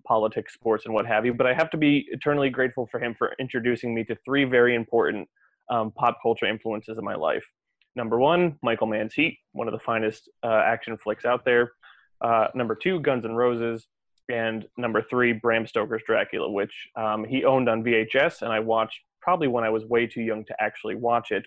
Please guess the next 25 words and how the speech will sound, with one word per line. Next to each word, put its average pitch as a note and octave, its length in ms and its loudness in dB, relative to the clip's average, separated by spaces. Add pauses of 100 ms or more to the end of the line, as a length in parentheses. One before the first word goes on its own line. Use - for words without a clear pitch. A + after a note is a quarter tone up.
but A2 160 4 (460)
it C3 100 0
has C3+ 180 2
been C3 280 0
indelible C3 560 2
in B2+ 100 -2
my A#2 140 0
mind A#2 320 0
as A2 160 0
sort A#2 160 -4
of A2+ 100 -6
the, A2+ 340 -4 (520)
the C3 80 -2
Dracula C3 500 0
I B2+ 140 4
always A#2+ 580 0 (1600)
not G#3 180 0
imagined, D3 600 0
but A#2+ 160 2 (600)
a C3 40 -2
lot E3 180 4
of E3+ 100 0
Dracula D#3 360 0
movies, C#3+ 260 0
like, B2+ 200 0